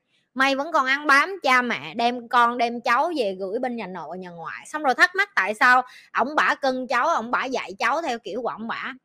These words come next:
Con của chị Eva nó không có cần phải đi qua nhà nội, nhà ngoại. Ok, chị tự chăm nó. Chị tự quyết định cuộc đời của nó. Chị giúp việc, trách nhiệm của chị chỉ là nấu ăn và giặt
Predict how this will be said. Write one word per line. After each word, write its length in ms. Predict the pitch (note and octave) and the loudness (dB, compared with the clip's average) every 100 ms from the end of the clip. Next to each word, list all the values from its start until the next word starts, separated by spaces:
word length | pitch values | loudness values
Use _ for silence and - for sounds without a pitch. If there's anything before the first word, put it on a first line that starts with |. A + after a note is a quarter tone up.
| _ - | _ 2
Con 260 | C#4+ D4+ | 2 2
của 80 | F4 D4+ | -2 -2
chị 200 | C4 C4 | -4 -2
Eva 380 | B3 B3+ B3 | -2 2 2
nó 120 | C4 D#4 | 0 -2
không 180 | C4+ | -4
có 80 | C#4+ | -4
cần 280 | - G#3 F#3+ | -4 -4 -4
phải 80 | A3 | -6
đi 120 | B3 | -4
qua 200 | A3+ A3 | -2 -2
nhà 140 | G#3+ F3+ | -4 -10
nội, 280 | D3+ C#3 | -14 -14
nhà 80 | E3+ | -14
ngoại. 360 | E3+ A#2+ A#2+ _ _ _ _ _ _ _ _ _ _ | -14 -16 -18 _ _ _ _ _ _ _ _ _ _
Ok, 140 | F#3+ G#3+ B3+ D4+ | -6 2 2 2
chị 140 | G3 F3+ | -4 -4
tự 200 | E3+ F3+ | -6 0
chăm 280 | G#3+ G#3+ G#3 | 2 2 2
nó. 200 | A3 - _ _ _ _ _ _ - | 0 0 _ _ _ _ _ _ 0
Chị 120 | A#3 | 4
tự 120 | B3+ | 6
quyết 180 | B3+ F4+ | 4 2
định 200 | A#3+ G#3 | 0 0
cuộc 160 | G3+ G#3+ | -6 -2
đời 240 | G#3 F#3+ | 0 0
của 100 | G3+ | 0
nó. 240 | A3+ C4+ - _ _ _ _ - | 0 0 -4 _ _ _ _ 2
Chị 140 | A#3 | 4
giúp 160 | A#3 G#4+ | 4 2
việc, 220 | D4 B3+ A3+ | 4 4 4
trách 140 | E4+ | 0
nhiệm 260 | G4 A3+ G3 | 0 -4 -2
của 100 | A#3 - | -4 -2
chị 240 | F3 D4+ A#3+ | -2 -2 -4
chỉ 120 | C4+ | 0
là 140 | B3+ | 0
nấu 240 | A3 C#4+ E4 | 2 0 2
ăn 380 | C4 C4 A3 | 0 0 -2
và 80 | G3+ | -6
giặt 200 | G3+ G3 | -4 -4